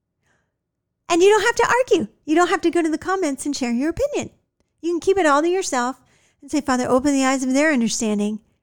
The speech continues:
and open the eyes of my understanding. Show us your will and your plan and what you think in this situation, because I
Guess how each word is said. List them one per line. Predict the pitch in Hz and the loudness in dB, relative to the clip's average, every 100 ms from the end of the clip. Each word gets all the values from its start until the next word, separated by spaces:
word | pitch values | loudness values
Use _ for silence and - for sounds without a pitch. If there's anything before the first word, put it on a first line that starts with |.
| _ | _
and | 262 269 | -2 2
open | 269 269 247 | 4 4 2
the | 233 | 4
eyes | 226 247 | 2 0
of | 226 | 0
my | 226 220 | 2 2
understanding. | 214 208 - 196 196 202 - _ _ _ _ _ _ | 0 -4 -4 -4 -4 -8 -14 _ _ _ _ _ _
Show | - - 320 | -6 -2 0
us | 277 - - - | 0 -4 -12 -4
your | 233 254 294 | 2 6 6
will | 269 320 240 226 226 - - - | 6 4 2 0 -4 -12 -20 -6
and | 247 | -2
your | 240 339 | 2 0
plan | - 240 226 226 220 | -2 -4 -2 -2 -4
and | 247 | -4
what | 233 240 | -2 2
you | 269 403 | 4 4
think | - 240 208 | 4 2 2
in | 226 | 2
this | 220 | 2
situation, | - 240 233 220 214 226 | 0 -2 0 0 0 -2
because | 226 233 240 | -2 -2 -2
I | 262 | 0